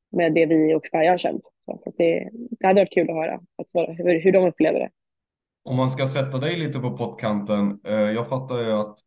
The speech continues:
Speaker 2: ni ska ju vara etta, ni ska ju ha två lag bakom er i alla fall när säsongen är färdigspelad. Eh, ser du att kais Mora kan vara ett av de två lagen, eller ser du att det är två,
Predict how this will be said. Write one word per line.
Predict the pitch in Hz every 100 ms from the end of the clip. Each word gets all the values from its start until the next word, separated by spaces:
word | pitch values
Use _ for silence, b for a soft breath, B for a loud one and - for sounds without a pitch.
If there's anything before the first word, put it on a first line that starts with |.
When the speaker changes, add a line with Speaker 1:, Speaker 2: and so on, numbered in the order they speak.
| _
Speaker 2:
ni | 123 127
ska | 131 123
ju | 110
vara | 107 107
etta, | - - 101
ni | 127
ska | 131 131
ju | 117
ha | 110
två | - 107
lag | 101 104
bakom | 107 113 - 123
er | 113
i |
alla | 101 92
fall | 92 90
när | 90
säsongen | 92 101 98 92 92
är |
färdigspelad. | - 98 101 107 107 - - -
Eh, | 107 101 98 98 65 - _ _ _ _ _ _ -
ser | 120 110
du | 104 117 107
att | 107 -
kais | 117 107 -
Mora | 110 107 139 147
kan | 127 107
vara | 107 135 131 110
ett | - _ _ _ _ _ _ _
av | 110 104
de | 135 151
två | 151 143
lagen, | 131 120 117
eller | 117 110
ser | - 113 107
du | 104 127 131 117
att | 107
det | 104
är | 101 101 _
två, | 117 -